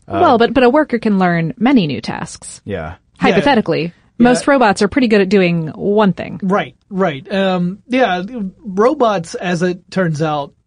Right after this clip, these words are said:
Speaker 3: they pretty much can do what you built them to do, and they're pretty bad at doing anything outside of that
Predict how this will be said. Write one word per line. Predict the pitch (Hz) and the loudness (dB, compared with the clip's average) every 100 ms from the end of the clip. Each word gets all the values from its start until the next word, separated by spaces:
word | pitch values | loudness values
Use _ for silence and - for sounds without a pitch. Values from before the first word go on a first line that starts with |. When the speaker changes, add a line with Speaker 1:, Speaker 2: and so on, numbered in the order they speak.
| _ - | _ -18
Speaker 3:
they | 175 196 214 | -6 -2 -4
pretty | - 247 233 | -4 -4 -2
much | 202 190 | -4 -4
can | - 170 | -2 -2
do | 151 156 156 | 0 2 2
what | 151 139 156 | 0 -6 -8
you | 143 | -10
built | 139 170 190 190 | -6 -4 -4 -4
them | 156 139 | -6 -6
to | 147 | -8
do, | 135 131 135 | -8 -8 -8
and | 147 147 | -8 -8
they're | 139 | -8
pretty | 131 - 214 196 165 | -10 -10 -4 0 0
bad | 151 151 147 | 0 -4 -4
at | 139 135 | -8 -8
doing | 143 139 156 | -8 -8 -10
anything | 147 143 - 135 147 | -12 -10 -10 -12 -12
outside | 139 131 - 135 127 | -14 -14 -10 -10 -8
of | 120 | -10
that | 127 127 | -10 -12